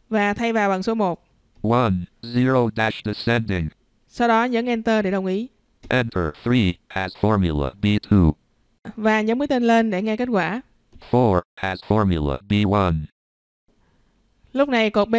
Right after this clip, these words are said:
Speaker 1: một có xếp hạng thứ tư, tức là giá trị lớn thì có kiểu xếp hạng lớn. Ta nhấn Shift mũi tên xuống để copy công thức xuống những hàng còn lại.
Speaker 2: Select three, B two. Select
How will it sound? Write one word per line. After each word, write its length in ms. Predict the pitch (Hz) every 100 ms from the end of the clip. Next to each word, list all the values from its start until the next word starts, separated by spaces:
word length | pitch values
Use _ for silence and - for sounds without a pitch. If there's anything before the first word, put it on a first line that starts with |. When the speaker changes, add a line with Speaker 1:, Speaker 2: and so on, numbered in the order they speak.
| 226
Speaker 1:
một 200 | 202 190
có 140 | -
xếp 160 | - 262
hạng 140 | 190
thứ 120 | 240
tư, 320 | 226 226 226 220
tức 140 | 254 240
là 140 | 202
giá 240 | 190 190
trị 180 | 233 190
lớn 340 | 185 190 233 311
thì 100 | 220
có 160 | 214 233
kiểu 180 | 247
xếp 120 | - 247
hạng 200 | 240 180
lớn. 240 | 190 240 _ _ _ _ _ _ _ - _ -
Ta 100 | 233
nhấn 180 | 220
Shift 200 | 240 311 320
mũi 140 | 233
tên 160 | 240 233
xuống 380 | - 214 254 277
để 160 | 160
copy 320 | 196 269 254
công 180 | 226 220
thức 220 | 269 294
xuống 240 | - 214 240
những 180 | 220 233
hàng 180 | 202
còn 160 | 185 170
lại. 240 | 156 151 - _ _ _ _
Speaker 2:
Select 440 | - 104 110 104 - - -
three, 280 | 120 123 92 - _
B 120 | 101
two. 480 | 104 - 104 87 76 _ _ _ -
Select 440 | - 104 120 80